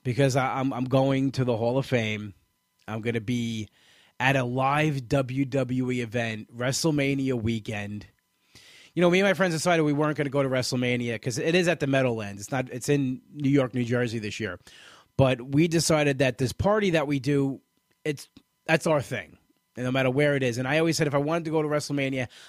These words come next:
I wanna go, like, out of state. Like, I wanna do, like, the whole thing. I, you know, it's here, it's the Meadowlands. But even so, I really do enjoy our thing. So that's what we do this for, right?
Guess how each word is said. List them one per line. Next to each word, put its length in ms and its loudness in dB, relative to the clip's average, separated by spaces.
I 80 -2
wanna 220 2
go, 80 4
like, 120 2
out 140 0
of 60 -6
state. 320 -8
Like, 120 -6
I 80 2
wanna 240 0
do, 100 -4
like, 160 -6
the 80 -8
whole 220 -4
thing. 240 -6
I, 140 -4
you 120 -8
know, 80 -6
it's 140 -10
here, 320 2
it's 100 -8
the 80 -8
Meadowlands. 560 -2
But 120 6
even 160 4
so, 320 2
I 120 2
really 380 4
do 220 4
enjoy 340 4
our 160 2
thing. 340 -8
So 160 2
that's 260 4
what 100 -6
we 100 2
do 140 0
this 160 -2
for, 220 -6
right? 300 -4